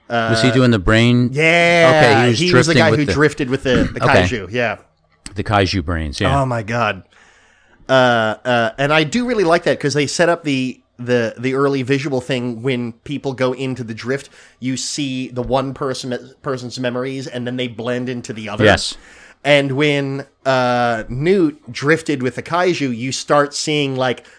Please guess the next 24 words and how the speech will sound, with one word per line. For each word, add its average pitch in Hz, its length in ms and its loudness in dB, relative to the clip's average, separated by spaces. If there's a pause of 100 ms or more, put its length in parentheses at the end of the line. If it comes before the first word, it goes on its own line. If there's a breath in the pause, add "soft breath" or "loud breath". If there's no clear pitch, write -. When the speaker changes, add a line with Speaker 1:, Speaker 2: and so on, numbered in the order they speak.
Speaker 1:
a 113 80 -10
kid, 123 640 -2 (180)
Speaker 2:
Yeah. 110 260 4
Speaker 1:
uh, - 20 2
uh, 110 420 -2 (120)
playing 127 240 -2
with 123 80 -2
Speaker 2:
His 123 100 6
Speaker 1:
blocks, 123 420 0
going 135 240 2
Speaker 2:
Yeah. 92 120 2
Speaker 1:
to 90 60 -6
college, 120 540 -4 (240 loud breath)
and 147 140 0
then 160 80 0
all 165 100 4
of 160 80 0
a 156 60 0
sudden 151 280 -4
it 139 80 -6
turns 147 260 -4
into 135 140 -4
this 127 200 -6
weird 143 640 0